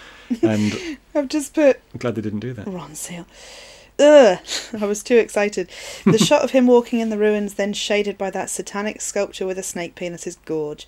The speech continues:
Speaker 1: <laughs>
Speaker 2: Dogs fighting comes up again and again in this.
Speaker 1: Yeah.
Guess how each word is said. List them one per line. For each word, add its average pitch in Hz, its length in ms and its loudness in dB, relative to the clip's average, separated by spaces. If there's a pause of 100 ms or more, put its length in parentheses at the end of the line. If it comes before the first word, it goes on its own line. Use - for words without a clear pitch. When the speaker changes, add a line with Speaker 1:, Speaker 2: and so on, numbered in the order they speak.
(140)
Speaker 1:
<laughs> - 640 -10
Speaker 2:
Dogs 269 380 2
fighting 214 560 -6
comes 180 280 -10
up 170 120 -10
again 180 240 -6
and 175 140 -8
again 170 340 -8
in 151 140 -10
this. - 420 -16
Speaker 1:
Yeah. 160 360 -8